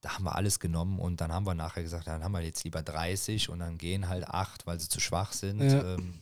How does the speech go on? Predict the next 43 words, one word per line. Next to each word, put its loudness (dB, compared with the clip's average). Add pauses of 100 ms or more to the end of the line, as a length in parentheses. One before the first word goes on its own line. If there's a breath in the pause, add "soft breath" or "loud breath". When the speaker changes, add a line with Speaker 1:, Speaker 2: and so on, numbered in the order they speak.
Speaker 1:
aber -4
wir -2
müssen's 0
jetzt -4
bis 2
zur 2
Halbsaison, 0
dann -4
haben -2
wir's -4
wieder 2
optimiert -4
und -16
dann -8
hatte -4
ich -6
im -8
ersten -6
Sommer -4
danach -4 (480 soft breath)
so -6
erstmals -4
so -8
die -8
Möglichkeit -6
zu -10
sagen, -6
okay, -10
das -8
hältst -4
du, -6
das -8
nimmst -10
du -8
und -8
dann -8
hattest -6
du -8
so -6
ein, -6 (320)
so -20
eine -18 (120)
Form. -6